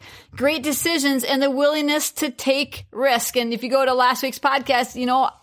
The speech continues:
I'm not the greatest risk taker, but Travis is. But we were able to take some risk. We didn't inherit money and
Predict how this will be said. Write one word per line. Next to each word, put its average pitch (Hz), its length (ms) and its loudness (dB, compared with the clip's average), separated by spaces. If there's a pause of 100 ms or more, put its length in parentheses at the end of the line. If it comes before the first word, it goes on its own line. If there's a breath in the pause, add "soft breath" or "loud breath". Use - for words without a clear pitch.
(120)
I'm 240 320 0
not 254 200 2
the 311 80 -8
greatest 294 340 -2
risk 466 180 0
taker, 208 280 -2
but 208 140 -6
Travis 233 580 0
is. 214 320 2 (300 loud breath)
But 247 140 0
we 277 60 0
were 262 100 0
able 277 320 2
to 254 60 -6
take 277 200 -2
some 269 240 -4
risk. - 280 -6 (300 loud breath)
We 302 180 2
didn't 330 260 0
inherit 294 500 0
money 339 440 -2
and 226 200 -2